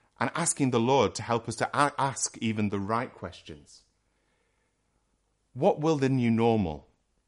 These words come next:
for us be? If the new normal consists of, well, we've changed the time of the church meeting, or we've added this, or we've stopped doing that, then I think we've actually missed the point. How, moving forward,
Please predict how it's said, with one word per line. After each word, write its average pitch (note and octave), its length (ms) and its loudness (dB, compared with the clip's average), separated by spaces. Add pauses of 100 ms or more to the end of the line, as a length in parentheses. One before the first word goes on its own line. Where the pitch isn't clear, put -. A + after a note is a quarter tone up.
(140)
for F#2+ 180 -8
us E2+ 120 -6
be? D#2 280 -12 (1400)
If D3 160 2
the D#3 80 2
new D#3+ 160 4
normal D3+ 420 4
consists G#2 560 -4
of, F#2+ 100 -4
well, G#2 160 2
we've F2 220 -6 (380)
changed G#2+ 260 -4
the F#2+ 60 -8
time F#2+ 240 -4
of E2 60 -10
the F2 60 -8
church E2+ 320 -8
meeting, F#2 400 -8 (560)
or G2 160 0
we've F#2 160 0
added F#2 300 4
this, F2+ 260 -2
or F2+ 80 -4
we've E2+ 240 -6
stopped - 280 -4
doing E2+ 240 -4
that, F2 200 -6
then F2+ 100 -6
I G2+ 40 -6
think - 180 -10
we've G#2 140 -10
actually G#2 300 -6
missed F2 200 -10
the F#2 80 -20
point. E2 300 -16 (2250)
How, G2+ 560 2 (220)
moving G#2+ 300 0
forward, G2 600 -4